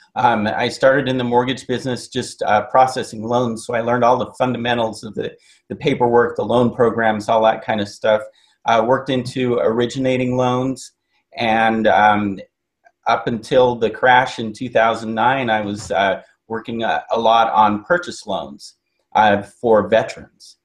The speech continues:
which was a really great experience, especially at that time of year, uh, or that time, because there were so many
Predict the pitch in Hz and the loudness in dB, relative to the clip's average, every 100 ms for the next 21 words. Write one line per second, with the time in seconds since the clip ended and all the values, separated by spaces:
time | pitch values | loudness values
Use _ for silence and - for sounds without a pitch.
0 | _ 110 107 110 104 - 95 104 107 120 | _ -10 -6 -6 -6 -2 -2 0 0 2
1 | 117 110 107 101 85 - - 107 104 101 | 2 0 0 0 -4 -10 -4 -2 0 -2
2 | 95 98 - 107 107 - 104 101 92 - | -4 -10 -2 0 0 -2 -4 -4 -4 -12
3 | _ _ - - 107 98 - 110 104 101 | _ _ -8 0 2 2 2 0 2 -2
4 | 110 107 104 101 104 101 90 92 - 120 | 0 0 0 0 -2 0 -2 -8 -4 -2
5 | 98 95 - 113 - - 123 117 101 98 | -2 -4 0 0 0 0 2 2 0 -6
6 | _ _ _ 110 123 107 101 - 113 107 | _ _ _ -6 0 0 -2 -2 0 0
7 | 101 - 123 120 117 107 101 101 | -4 -6 -6 -4 -4 -4 -6 -10